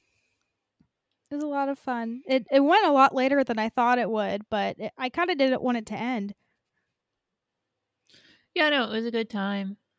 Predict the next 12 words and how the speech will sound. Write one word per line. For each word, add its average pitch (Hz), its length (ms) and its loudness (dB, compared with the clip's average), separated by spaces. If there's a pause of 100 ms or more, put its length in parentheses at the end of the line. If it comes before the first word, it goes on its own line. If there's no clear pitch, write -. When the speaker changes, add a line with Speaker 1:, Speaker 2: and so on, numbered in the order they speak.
(480)
Speaker 2:
And 190 520 -4
it 214 60 -10
was 208 120 -10
fun 196 280 -6
to 196 340 -4 (1120)
to 247 80 -6
see 220 240 -4
everybody, 208 800 -4
even 190 300 -4
though 190 200 -6
it 190 40 -12
was 196 280 -12